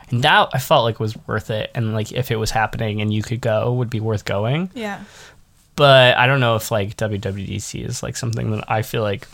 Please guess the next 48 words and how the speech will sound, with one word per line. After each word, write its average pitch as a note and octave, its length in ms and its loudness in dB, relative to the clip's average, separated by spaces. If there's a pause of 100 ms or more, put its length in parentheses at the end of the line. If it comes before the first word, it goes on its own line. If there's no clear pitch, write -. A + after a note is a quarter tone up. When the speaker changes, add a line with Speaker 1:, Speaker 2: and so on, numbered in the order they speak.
(640)
Speaker 1:
I - 60 -4
would G#2+ 180 -4
get B2 120 -4
value A2 360 -2
out A#2 160 -4
of. C#3 260 -8
Speaker 2:
No, G3 220 -8
I F3+ 120 -8
would, F#3 180 -10
I, G#3 220 -8
I G3 120 -10
never F#3+ 300 -10
have F3+ 200 -12
even, F3+ 260 -14
like, E3+ 200 -14 (380)
played F#3 280 -12
with F#3+ 100 -14
the G3 60 -12
idea F#3 280 -10
of F#3 160 -14
that. F3+ 240 -10 (300)
<laughs> - 640 -10
But G#3+ 180 -4
yeah, G#3 200 0
okay, A3 240 -2
it's A3+ 140 -2
going B3+ 280 -2
on B3+ 200 0
though. G3 220 0
Speaker 1:
Okay, D3 180 4
yeah, A#2+ 300 2
so C#3 80 6
Speaker 2:
And, B2+ 100 4
Speaker 1:
it's B2+ 120 -2
next C#3+ 220 0
week. A#2 260 -4 (140)
Speaker 2:
um, A#3 460 2
so A#3+ 600 0 (440)
typically C#4+ 480 0
at G#3 200 -2
W G#3 180 -2
W G3 160 -2
D G3 100 -6
C F#3 180 -8
they F#3 160 -2
will F#3+ 140 -6
do F#3+ 200 -6
some F#3+ 800 -2